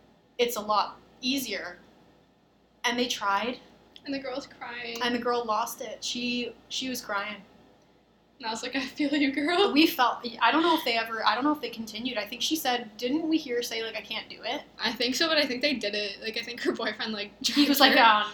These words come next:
Speaker 1: "Oh, no.
Speaker 2: He was like, "We made it this
Speaker 1: We didn't
Speaker 2: far."
Speaker 1: go this far for
Speaker 2: <laughs>
Speaker 1: you to say, 'No, I'm not gonna do it.'" And that was actually one of the things that we brought up, uh, all of us brought up, was that we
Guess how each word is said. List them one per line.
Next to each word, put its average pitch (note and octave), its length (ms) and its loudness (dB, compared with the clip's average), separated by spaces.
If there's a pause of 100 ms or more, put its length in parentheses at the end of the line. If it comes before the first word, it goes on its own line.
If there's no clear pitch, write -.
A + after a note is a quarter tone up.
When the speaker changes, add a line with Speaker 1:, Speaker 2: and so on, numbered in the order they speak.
Speaker 1:
"Oh, G3 60 0
no. F#3+ 40 -4
Speaker 2:
He B3+ 60 0
was A3+ 100 2
like, B3 120 6
"We B3+ 80 2
made B3 180 8
it B3+ 100 6
this C#4 80 8
Speaker 1:
We F#4 120 12
didn't G4 240 12
Speaker 2:
far." E4+ 80 12
Speaker 1:
go D4+ 60 12
this D4+ 200 12
far C4 280 12
for - 60 6
Speaker 2:
<laughs> C4+ 80 8
Speaker 1:
you C#4+ 60 6
to C4 80 8
say, B3+ 260 4
'No, A#3 140 0
I'm A3 160 -2
not G#3+ 160 -2
gonna G#3+ 160 -14
do A3 180 -12
it.'" G#3+ 200 0 (340)
And B3+ 160 4
that E4 120 8
was G4+ 120 2
actually D#4+ 320 2
one A#3+ 180 -2
of B3 120 -2
the B3+ 80 -8
things A3+ 280 -8
that G#3+ 160 -8
we A3 60 -14
brought G#3 340 0
up, A3+ 300 -2 (180)
uh, G#3 420 -2
all A3+ 220 0
of A3 100 -8
us G3+ 340 -6
brought A3 280 -2
up, A3 280 -2 (420)
was A3+ 180 -8
that A3 300 -4 (360)
we C4+ 500 0